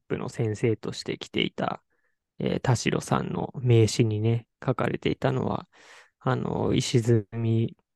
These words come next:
屋ではなくて旅する石積み屋っていうことで、まあ、その、石積みっていうのは、こう、技術と知識が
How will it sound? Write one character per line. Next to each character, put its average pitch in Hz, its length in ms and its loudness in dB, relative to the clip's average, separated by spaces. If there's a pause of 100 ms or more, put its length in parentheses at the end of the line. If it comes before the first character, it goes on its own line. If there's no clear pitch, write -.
(540)
屋 117 200 4
で 107 120 2
は 101 80 2
な 98 100 -6
く - 80 -16
て - 120 -18
旅 120 320 -2
す - 160 -6
る - 100 -2
石 - 260 -10
積 - 160 -10
み - 100 -6
屋 - 80 -6
っ - 20 -20 (100)
て - 100 -6
い 180 80 -2
う - 60 -4
こ - 120 -8
と - 120 -6
で、 165 400 -2 (460)
ま 135 60 -2
あ、 - 20 0
そ - 100 -8
の、 - 160 -8 (460)
石 151 320 0
積 156 140 4
み 151 140 4
っ 147 40 0 (340)
て 156 100 4
い 156 80 10
う 156 60 10
の 123 140 6
は、 123 420 2 (960)
こ - 140 -4
う、 - 60 -12
技 175 180 6
術 - 440 -4 (880)
と 120 120 -2
知 135 160 6
識 - 340 -2
が 147 340 0